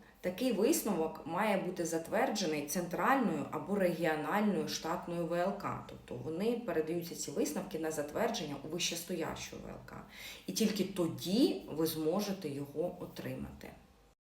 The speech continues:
Ну, якщо взяти ситуацію, яка є зараз до електронних висновків цими паперовими варіантами, то їх досить складно отримати. Ми дуже багато люде-,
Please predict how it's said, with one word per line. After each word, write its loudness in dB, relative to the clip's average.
Ну, 4
якщо 4
взяти 6
ситуацію, 4
яка 4
є 6
зараз 8
до 6
електронних 0
висновків -6
цими -2
паперовими 0
варіантами, 2
то 2
їх 2
досить 0
складно 2
отримати. 2
Ми 4
дуже 2
багато 0
люде-, 2